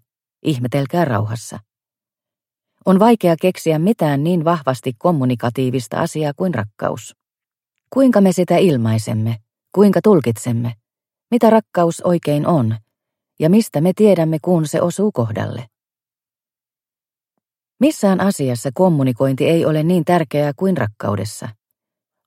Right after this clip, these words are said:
Huono tai olematon kommunikointi pilaa niin paljon, niin nopeasti. Me yritämme tulla ymmärretyksi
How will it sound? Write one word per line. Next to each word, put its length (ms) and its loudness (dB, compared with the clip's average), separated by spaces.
Huono 400 4
tai 200 -2
olematon 580 0
kommunikointi 680 2
pilaa 320 2
niin 200 2
paljon, 460 -2
niin 180 2
nopeasti. 600 -6
Me 80 0
yritämme 440 4
tulla 260 -2
ymmärretyksi 720 -2